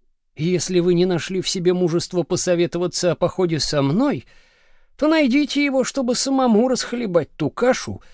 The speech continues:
которую, извините, заварили». «С вами я не посоветовался, потому что обещал взять в поход лишь тех ребят, кто напишет на пять самостоятельную,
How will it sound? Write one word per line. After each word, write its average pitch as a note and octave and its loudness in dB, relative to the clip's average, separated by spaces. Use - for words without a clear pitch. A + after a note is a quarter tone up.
которую, F#3+ -4
извините, C3+ -4
заварили». D3 -6
«С - -12
вами G3 0
я F#3 2
не E3+ 2
посоветовался, D#3+ -4
потому D3+ -2
что F3+ -2
обещал E3+ -2
взять E3 -2
в - -16
поход G3+ -4
лишь E3+ -2
тех A3+ -6
ребят, F3 -2
кто D3 -6
напишет E3 -4
на F#3 2
пять G3 -4
самостоятельную, B2 -4